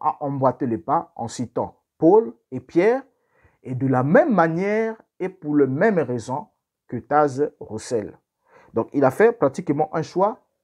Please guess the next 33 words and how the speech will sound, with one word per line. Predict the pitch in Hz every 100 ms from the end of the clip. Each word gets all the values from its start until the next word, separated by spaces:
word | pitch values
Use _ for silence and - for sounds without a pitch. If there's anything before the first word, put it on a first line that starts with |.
| -
de, | 107 131
en | 139
second | 135 143 139 151
plan, | - 170 240 _ _ -
un | 175
choix | - 170
d'occasion, | 139 135 120 110 160 - _ _ -
après | 120 - 185
que | 180
Taz | 131 165 143
Russell | 120 120 - 165
ait | 151 127
déjà | 104 165 143 180
choisi | - 127 120
Paul | 139 160 175 202 _ _ _ -
comme | 170 160
étant | 135 113 147 - _
le | 113 113
premier | 156 156
messager, | 139 117 117 120 160 - 165
et | - _
Taz | 160 151
Russell | 131 123 151 151
a | 151
évoqué | 131 120 127 151
les |
raisons | 123 120 143
pour | - 120
lesquelles, | 117 - 196 233 - _ _ _ _ -
euh, | 62 60 - - -
il | 185 175
a |
choisi | 147 - 196 135 170 240